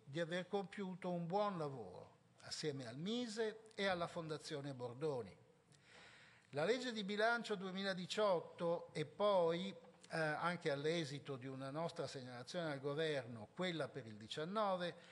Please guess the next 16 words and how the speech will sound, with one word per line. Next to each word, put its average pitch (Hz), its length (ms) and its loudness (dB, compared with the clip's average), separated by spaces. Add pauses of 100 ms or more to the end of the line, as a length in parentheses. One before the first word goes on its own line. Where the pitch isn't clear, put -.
(220)
hanno 220 320 2
disciplinato 196 800 0
il 156 80 -2
processo 165 680 0
che 170 260 0
entro 180 320 0
il 151 80 0
ventidue 180 720 2
porterà 175 580 4
ad 147 120 2
assegnare 156 640 0
agli 135 160 -6
operatori 139 760 -2
che 131 140 -10
forniscono 143 680 -6
servizi 139 640 -8